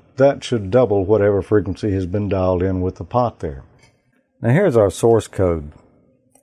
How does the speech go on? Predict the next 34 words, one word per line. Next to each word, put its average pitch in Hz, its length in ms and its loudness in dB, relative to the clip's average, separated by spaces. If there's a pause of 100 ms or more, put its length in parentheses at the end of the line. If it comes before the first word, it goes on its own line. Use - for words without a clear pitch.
(840)
This 135 160 4
section 156 440 0
at - 80 -4
the 104 80 -4
top 120 400 2
here 95 360 2 (480)
is 107 200 -2
where 131 180 4
we 110 220 2
declare 107 480 2
our 98 100 2
variables 90 760 0 (220)
in 107 160 -2
advance 104 480 0
of 90 120 -4
writing 95 360 2
the 92 120 0
actual 92 360 -4
program. 95 680 -2 (840)
I 131 220 2
N 101 240 2
T 135 260 2
here 95 280 2
stands 101 400 -2
for 101 160 -2
integer, 95 440 2
and 98 160 -2
that 107 140 2
just 101 300 0
means 98 260 -2
it's 90 160 -6
a 85 120 -2
whole 87 260 0
number. 80 340 -4